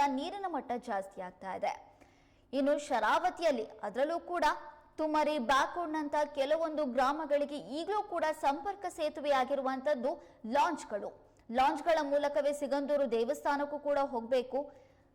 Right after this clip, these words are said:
ಈಗ ಆ ಲಾಂಚ್‌ಗಳನ್ನ ನಿಲ್ಲಿಸಿದಂತ ಜಾಗದಲ್ಲೂ ಕೂಡ ನೀರಿನ ಮಟ್ಟ ಏರಿಕೆಯಾಗಿದೆ.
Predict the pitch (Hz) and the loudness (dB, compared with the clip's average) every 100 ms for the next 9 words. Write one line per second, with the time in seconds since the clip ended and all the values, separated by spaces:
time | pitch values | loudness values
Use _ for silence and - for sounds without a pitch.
0 | _ _ _ _ _ _ _ _ _ 302 | _ _ _ _ _ _ _ _ _ -2
1 | 381 359 339 330 370 - 427 415 415 392 | 4 4 6 4 4 2 2 2 4 2
2 | 330 359 403 370 381 381 359 359 302 349 | 0 -4 -2 0 2 4 2 4 2 2
3 | 285 359 359 370 359 349 294 349 403 370 | -2 -4 -4 0 0 2 0 0 0 0
4 | 339 320 294 269 254 254 214 226 233 | 0 2 4 2 2 -2 -4 -2 -2